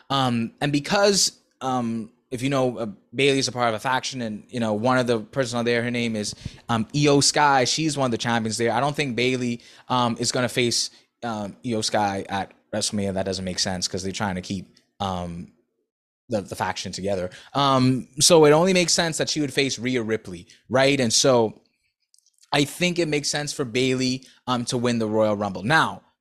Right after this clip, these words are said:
uh, a little side note, if Sasha Banks returns, I still think Bayley wins. I think it'll just be, like, Bayley eliminates Sasha to win the Royal Rumble. So Sasha returns at, let's say,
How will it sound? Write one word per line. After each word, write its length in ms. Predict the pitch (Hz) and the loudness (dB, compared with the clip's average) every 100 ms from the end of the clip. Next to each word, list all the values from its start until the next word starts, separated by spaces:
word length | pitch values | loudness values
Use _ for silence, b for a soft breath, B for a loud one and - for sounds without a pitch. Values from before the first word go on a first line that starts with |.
| _ _ _ _ _ | _ _ _ _ _
uh, 180 | 131 107 - _ _ _ - - - _ | -10 -10 -12 _ _ _ -20 -20 -20 _
a 120 | 165 156 | -2 2
little 260 | 151 175 | 4 4
side 420 | - 185 170 160 | 4 6 6 4
note, 280 | 127 104 - 127 | 0 -2 -4 -4
if 100 | - | 0
Sasha 480 | - 208 233 - | 2 2 2 -2
Banks 320 | 185 180 180 156 | -2 -4 -6 -8
returns, 540 | 127 165 160 185 202 | -6 -4 -2 -2 0
I 120 | 139 139 | 0 2
still 420 | - - 156 180 | 2 4 4 4
think 300 | 190 180 143 | 2 0 2
Bayley 340 | 143 151 151 | 0 2 0
wins. 400 | 117 123 170 - B B 131 | 0 -2 -4 -6 B B -4
I 80 | |
think 240 | 139 180 165 | -2 -2 0
it'll 120 | 151 | 0
just 220 | 147 135 | 0 -2
be, 140 | 147 139 | -2 2
like, 260 | 131 110 | 2 0
Bayley 340 | 123 139 139 135 | -2 -2 -2 -4
eliminates 500 | 117 117 117 117 - | -4 -4 -4 -4 -2
Sasha 420 | 123 113 - 110 | -2 -2 -4 -8
to 140 | 113 | -6
win 160 | 110 110 | -4 -4
the 80 | 104 | -4
Royal 200 | 104 98 | -6 -6
Rumble. 400 | 95 87 80 b b - | -8 -12 -18 b b -10
So 120 | 117 | -4
Sasha 360 | 170 165 - | 0 0 0
returns 340 | 147 147 151 135 | -2 -2 -4 0
at, 60 | |
let's 200 | 131 131 | 0 0
say, 460 | - 135 123 117 | 0 0 0 -2